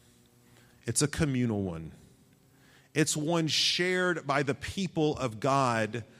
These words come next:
together. And it's one that by God's grace, we want to commit ourselves to, because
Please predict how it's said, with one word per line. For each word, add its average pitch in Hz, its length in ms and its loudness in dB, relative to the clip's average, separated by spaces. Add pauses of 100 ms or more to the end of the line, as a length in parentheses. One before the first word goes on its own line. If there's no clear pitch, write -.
(220)
together. 92 640 -2 (1160)
And 151 100 6
it's 139 160 2
one 165 460 0
that 123 180 -2
by 127 140 0
God's 131 460 -2
grace, 135 760 -4 (240)
we 135 200 -2
want 143 280 -2
to 127 140 0
commit 127 560 -4
ourselves 120 720 -2
to, 123 180 2
because 127 800 -2